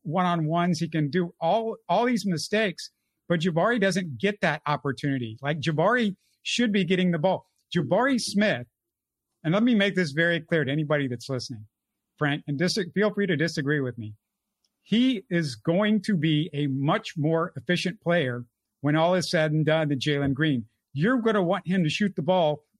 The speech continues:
more than Jalen Green when all is said and done. And Jabari Smith does not have a dif-, any difficulty getting his shot off.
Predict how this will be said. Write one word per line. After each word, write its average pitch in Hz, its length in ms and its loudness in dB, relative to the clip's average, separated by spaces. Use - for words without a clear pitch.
more 180 220 2
than 180 100 2
Jalen 165 340 2
Green 175 300 0
when 143 140 0
all 165 220 0
is 160 120 -2
said 175 120 2
and 165 100 -2
done. 165 220 0
And 151 80 0
Jabari 196 420 2
Smith 214 400 0
does 190 180 2
not 220 160 2
have 208 160 0
a 196 40 2
dif-, 190 260 0
any 220 160 2
difficulty 175 800 -2
getting 196 240 0
his 196 140 0
shot 214 320 0
off. 117 200 -4